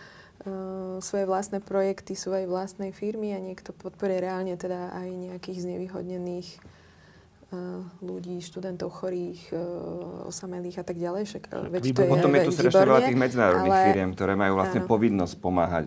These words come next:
Speaker 3: Hej, akože, ja neviem.
Speaker 2: Doma.
Speaker 3: Doma. Tak
Speaker 1: Áno.
Speaker 3: to im povedané niekde z Nemecka, alebo odkiaľ, že ty musíš pomáhať tam. Lebo možno tá veľká centrála v Nemecku, nie že možno,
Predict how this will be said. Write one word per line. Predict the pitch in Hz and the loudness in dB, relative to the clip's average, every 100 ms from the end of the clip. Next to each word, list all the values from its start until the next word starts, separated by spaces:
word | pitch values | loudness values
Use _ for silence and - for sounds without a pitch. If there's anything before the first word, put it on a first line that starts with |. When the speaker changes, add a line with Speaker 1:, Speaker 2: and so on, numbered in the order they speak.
| - - | -4 -2
Speaker 3:
Hej, | 95 92 | 0 0
akože, | 85 87 80 78 78 | 0 -2 -2 -4 -6
ja | 78 | -4
neviem. | 80 76 - - | -2 -4 -8 -6
Speaker 2:
Doma. | - 120 117 107 | -2 0 0 -4
Speaker 3:
Doma. | - 80 82 82 - - | -8 -4 -2 -2 -4 -10
Tak | 78 - | -10 -10
Speaker 1:
Áno. | - - | -12 -6
Speaker 3:
to | 90 90 | -4 -4
im | 98 95 | -4 -4
povedané | 98 95 92 82 80 80 | 0 0 0 -2 -2 -2
niekde | 80 82 | -2 -4
z | 78 | -2
Nemecka, | 82 80 - 85 | -2 -4 -4 -2
alebo | 82 | -2
odkiaľ, | 78 80 82 80 | -2 -4 -6 -6
že | |
ty | 82 | -6
musíš | 85 82 78 | -6 -6 -10
pomáhať | - 80 80 76 - | -8 -6 -4 -6 -6
tam. | 85 | -4
Lebo | 87 104 | 0 2
možno | 113 113 | 2 2
tá | 107 | 4
veľká | 101 107 113 | 4 4 2
centrála | 107 104 104 90 | 0 2 2 4
v | 98 | 0
Nemecku, | 98 - 104 - - - - | -2 -6 -10 -10 -20 -20 -10
nie | 92 80 | -8 -4
že | |
možno, | 78 80 | -2 -2